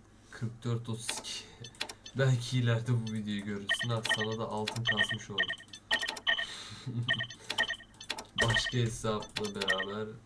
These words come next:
karşınızdayım. Yuh, yuh. Bu arada en çok altına sahip olan bu muydu? Kırk bir bin. Of.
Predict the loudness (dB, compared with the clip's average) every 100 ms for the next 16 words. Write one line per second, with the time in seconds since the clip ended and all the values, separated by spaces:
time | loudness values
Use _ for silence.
0 | -20 -20 -10 -10 -10 -12 -2 -2 -2 -8
1 | -10 -10 -12 -14 -16 -20 -20 -20 -20 _
2 | -20 -20 -6 -4 -2 -6 -6 -6 -6 -10
3 | -20 -20 -20 -20 -20 -20 -20 -20 -20 -20
4 | -20 -20 -20 -20 -20 -10 -2 2 2 2
5 | 0 -2 -4 -6 -8 -8 -4 -2 -4 -4
6 | -6 -4 -4 -4 -4 -4 -2 -4 -4 -4
7 | -6 -12 -8 -6 -4 -4 -2 -2 -4 -10
8 | -20 -20 -20 -20 -20 -20 -20 -8 -2 -2
9 | 0 -2 -4 -8 -14